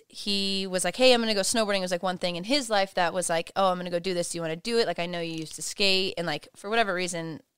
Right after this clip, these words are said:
I held on to, like, the fact that I used to skate, even though senior year, I mean, I hadn't skated in, like, ten years or something like that.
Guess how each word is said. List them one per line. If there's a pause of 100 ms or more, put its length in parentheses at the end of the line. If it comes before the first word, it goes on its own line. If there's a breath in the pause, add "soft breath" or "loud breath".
(120)
I
held
on
to,
like,
the
fact
that
I
used
to
skate,
even
though (380 soft breath)
senior
year,
I
mean,
I
hadn't
skated
in,
like,
ten
years
or
something
like
that.